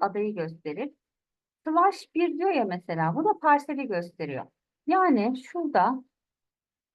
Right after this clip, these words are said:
e, yirmi altı bin dokuz yüz seksen ada içerisinde bir parselli, e, taşınmaz burası. Şu yeşil alan, şu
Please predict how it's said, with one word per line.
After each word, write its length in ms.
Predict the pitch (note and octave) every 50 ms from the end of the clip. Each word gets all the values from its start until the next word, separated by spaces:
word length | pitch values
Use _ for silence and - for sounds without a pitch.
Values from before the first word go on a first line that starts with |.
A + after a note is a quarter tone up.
| _ _ _
e, 60 | G3
yirmi 520 | G3+ G3 G3 G3+ A3 C4+ D4+ D4 D4 C#4+ C#4+
altı 440 | C4+ C4+ C4+ C4 C4 - - D4 C4
bin 220 | A3 A#3 B3+ B3+
dokuz 380 | B3+ B3+ B3+ - C4 A#3+ A3 A#3
yüz 180 | C4 C4 B3+
seksen 500 | - A#3 A3+ A3+ - - A3 A3 G#3+ G#3+ -
ada 340 | F#3 G3+ F3+ G3 G3 A3 A3 -
içerisinde 960 | G3 - - - E3+ D#3 D#3 D#3+ D#3+ _ D#3 D3 C#3+ C3 C3 B2+ D3 A3 B3+ _ _ _ _ _ _ _ _ _ _ _ _ _ _ _ _ _ _ -
bir 200 | D#4+ D4 C#4+ -
parselli, 680 | - A3+ F3 F3 - - F3+ D#3 E3 G3 B3+ C4+ - _ _ -
e, 580 | - E3+ E3+ E3 E3 E3 E3 E3 E3 E3 E3 E3
taşınmaz 600 | G3 A#3 A3+ - - F#3+ F#3+ A#3 B3 B3+ A#3 A3
burası. 440 | G#3 G3 F3 D3 D#3 D#3+ D#3+ - -
Şu 140 | - - D4+
yeşil 460 | D4+ C#4 C#4+ C#4+ C#4 - _ - G#3
alan, 340 | F3 D#3+ D3 E3+ G#3+ G#3+ - _
şu 160 | _ - -